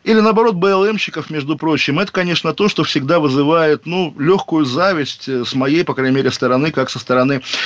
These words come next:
гражданина России, потому что солидарность нулевая по любому, наверное, прин-, п-, признаку, будь то,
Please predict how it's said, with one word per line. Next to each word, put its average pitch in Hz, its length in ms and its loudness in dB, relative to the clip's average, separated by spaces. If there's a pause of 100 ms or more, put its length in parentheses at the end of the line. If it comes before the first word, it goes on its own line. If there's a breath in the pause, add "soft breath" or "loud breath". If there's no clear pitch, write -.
(160 loud breath)
гражданина 156 600 2
России, 160 380 0
потому 147 280 -2
что 156 300 0
солидарность 160 680 -2
нулевая 160 560 2
по 151 180 -2
любому, 147 600 0
наверное, 123 500 0
прин-, 180 400 0
п-, 151 220 2 (100)
признаку, 190 540 2
будь 139 320 0
то, 143 300 4